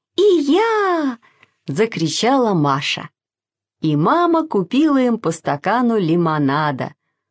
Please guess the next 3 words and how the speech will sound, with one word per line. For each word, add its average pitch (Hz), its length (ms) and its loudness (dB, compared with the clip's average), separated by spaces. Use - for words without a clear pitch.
с - 140 -16
трубочкой. 143 840 -4
Саше 190 640 -4